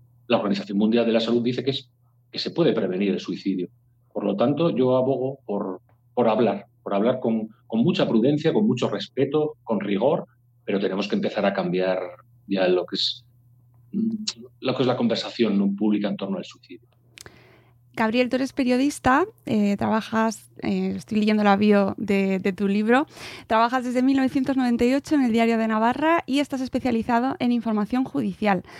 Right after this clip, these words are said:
Speaker 2: Profesor asociado de la Facultad de Comunicación de la Universidad de Navarra desde dos mil ocho. En dos mil catorce entraste a formar parte de la Comisión para la Prevención de las Conductas Suicidas del Gobierno de Navarra como representante de los periodistas.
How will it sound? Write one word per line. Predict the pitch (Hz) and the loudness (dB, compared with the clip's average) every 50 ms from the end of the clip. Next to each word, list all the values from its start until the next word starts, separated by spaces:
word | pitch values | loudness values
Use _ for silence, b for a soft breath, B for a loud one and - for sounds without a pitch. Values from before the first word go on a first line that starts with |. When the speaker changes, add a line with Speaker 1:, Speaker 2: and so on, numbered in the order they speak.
| B B B B B _ - | B B B B B _ -2
Speaker 2:
Profesor | 240 247 262 254 262 233 - 277 269 | 2 2 2 2 0 0 2 2 2
asociado | 269 240 254 240 - 262 262 262 254 | 2 2 0 0 2 2 2 4 4
de | 233 | 2
la | 226 226 | 2 2
Facultad | - 220 208 - 208 208 214 220 | 0 -2 -2 -2 0 2 2 2
de | 214 214 | 2 0
Comunicación | 214 208 208 208 202 202 208 208 - 233 226 220 | 0 0 0 0 -2 -2 -4 -6 -4 -2 -2 -2
de | 214 208 | -2 -2
la | |
Universidad | 196 196 202 202 196 - 220 220 214 214 | -2 -2 -2 -4 -4 -2 -2 -2 0 0
de | 208 | 0
Navarra | 196 190 196 226 254 285 302 302 | 0 2 2 2 2 2 2 0
desde | 254 220 220 208 190 208 202 | 0 0 -2 0 0 0 0
dos | 196 190 185 | 0 0 0
mil | 208 214 202 196 196 | 0 0 0 0 0
ocho. | 214 208 - - 349 403 - B B B B B B B | -2 -2 -2 -2 -2 -2 -2 B B B B B B B
En | B - 262 277 | B 2 2 2
dos | 277 269 - | 2 2 2
mil | 285 277 262 | 0 0 2
catorce | 269 247 220 - 262 262 277 - - 302 311 302 - | 0 -2 0 0 0 0 0 0 0 2 2 2 0
entraste | - 240 220 233 240 220 - 254 | -2 -2 -2 -2 -4 -4 -4 -6
a | 240 | -4
formar | - 233 220 233 233 240 240 - | -2 -2 0 0 0 0 -2 -2
parte | - 233 233 233 226 - 247 240 233 220 | 0 0 0 0 0 0 0 0 2 2
de | 233 233 | 2 2
la | 240 240 | 2 2
Comisión | 233 - 233 226 214 208 - 269 269 285 | 0 0 0 0 -2 0 0 2 2 4
para | 277 269 240 220 | 4 4 2 2
la | 208 | 2
Prevención | 208 208 202 202 202 208 202 233 247 247 247 | 0 0 -2 0 0 -2 -2 0 0 2 2
de | 240 | 2
las | 226 208 - | 0 0 0
Conductas | - 208 202 214 214 - - 240 226 | -2 -2 0 -2 -2 -4 -4 -6 -4
Suicidas | - 226 202 - 233 233 233 262 247 - | -4 -6 -6 -4 -2 0 0 0 0 0
del | 214 214 202 | -2 -2 0
Gobierno | 190 190 190 202 226 233 247 285 285 254 | 0 0 2 2 2 2 2 2 2 0
de | 214 202 | 0 -2
Navarra | 185 190 175 196 226 247 - 285 277 | -2 0 2 2 2 2 2 -2 -2
como | - 240 220 208 | 0 2 2 2
representante | 202 202 - - 202 - 208 214 202 - 233 254 254 269 262 | 2 0 -2 -4 -4 0 2 2 2 4 2 2 2 2 0
de | 254 | 0
los | 220 208 208 - | 0 -2 -6 -6
periodistas. | - 202 202 190 196 214 208 - - 190 175 170 - | -8 -4 -2 0 0 0 -2 -2 -2 -2 -2 -2 -6